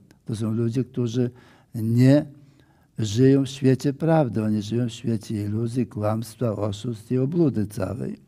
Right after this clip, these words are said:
I jest, my jeszcze nie wiemy,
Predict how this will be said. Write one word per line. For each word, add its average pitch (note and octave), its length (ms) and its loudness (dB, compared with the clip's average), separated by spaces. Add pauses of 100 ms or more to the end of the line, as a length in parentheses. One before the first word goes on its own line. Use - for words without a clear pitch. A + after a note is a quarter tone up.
(800)
I A2+ 260 0
jest, A#2+ 380 0 (520)
my A#2+ 180 4
jeszcze B2 360 2
nie A#2+ 180 2
wiemy, C3+ 500 4